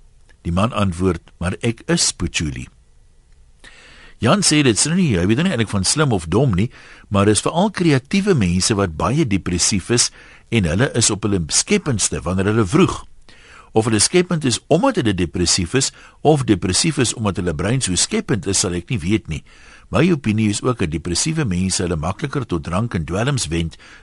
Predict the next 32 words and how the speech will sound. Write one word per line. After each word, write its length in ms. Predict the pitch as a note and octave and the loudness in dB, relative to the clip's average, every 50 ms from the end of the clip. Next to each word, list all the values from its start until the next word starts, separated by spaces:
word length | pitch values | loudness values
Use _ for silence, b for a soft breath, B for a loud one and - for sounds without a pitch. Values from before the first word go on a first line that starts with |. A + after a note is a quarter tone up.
| B B | B B
in 100 | F#2 F#2+ | -6 -6
'n 80 | F2 - | -6 -2
poging 360 | - A2+ G#2+ - - A#2+ G2+ | 2 2 2 2 0 -4 -8
om 140 | - F#2 F2+ | -6 -8 -6
te 100 | - G2+ | -6 -6
ontsnap. 600 | D2+ D#2+ F2 - - - C#3 C3+ F#2 - - - - b b b b b b b b b | -6 -6 -4 -2 -2 0 0 0 0 -2 -4 -14 -20 b b b b b b b b b
Dan 220 | F#2+ G#2+ C3 C#3 | 0 2 2 2
word 260 | A#2+ G#2+ G2+ G2+ G2 E2+ | 2 2 2 2 2 0
dit 80 | F2 | -2
'n 60 | C#2+ | -4
bose 320 | C2 F#2 A#2 C#3+ C#3 - G2+ | 0 2 2 2 2 0 -2
kringloop, 600 | - - C3 C#3+ D3+ C#3 G#2 F#2 F#2+ F#2+ F2+ - b b b b b b b b - | -4 -4 -4 -2 -2 0 0 2 0 0 -2 -4 b b b b b b b b -4
want 320 | G2 F#2 F2+ E2+ - - | -2 -2 -2 -2 -4 -6
na 260 | F2 E2 E2 F#2+ A2 G2 | -6 -4 -2 0 0 0
misbruik 600 | D2+ F2 C3+ C#3 - - F#2 F2+ F#2 G2+ G2 - | 0 0 0 0 0 -2 -2 0 0 0 -2 -4
is 140 | - - | -4 -4
jy 80 | F#2 E2+ | -4 -4
nog 320 | E2 E2 A2+ C#3+ D3 - | -2 0 0 0 0 0
meer 240 | G2+ F#2 F#2 F2+ E2 | -2 0 0 0 0
depressief. 600 | D2+ D#2+ C#2 - D2+ D2+ - - E2 C#2+ - - b b b b b b b b | -2 -6 -8 -6 -6 -6 -4 -4 -4 -6 -8 -10 b b b b b b b b
Uiteindelik 480 | F#2+ G2+ G2+ - C3+ D#3+ E3+ D3+ A2 | -6 -6 -4 -2 -2 -2 0 0 0
bereik 280 | F#2+ F2+ D#2 D#2+ F2+ F2 | 0 0 -2 -2 -4 -4
hulle 140 | A2 F#2 F2 | -4 -4 -4
dan 180 | D#2 E2+ D#2 | -4 -4 -6
'n 80 | D#2 D2 - | -6 -6 -2
punt 260 | - D3 D3+ C#3 - | -2 -2 -2 -2 -6
waar 220 | F2 D#2+ D#2+ D2+ | -6 -4 -4 -4
selfdood 720 | - - - A#2+ A#2+ A#2+ G2+ E2 D#2 D#2+ D#2+ E2 D#2 - - b b b b b b b | -4 -2 -2 0 -2 -2 -2 -4 -4 -4 -2 -2 -4 -4 -10 b b b b b b b
na 160 | E2+ E2+ E2 | -6 -4 -4
die 140 | D#2 E2 - | -4 -6 -6
enigste 520 | - A2 G#2 G2 F#2 F2 - - - F2+ - | -4 -4 -2 -2 -2 -4 -6 -6 -6 -6 -4
oplossing 720 | - G2 F2 - F2+ E2+ E2 D2+ - - F2 D#2 D#2+ D#2 | -4 -4 -4 -4 -4 -4 -2 -2 -2 -4 -4 -6 -8 -10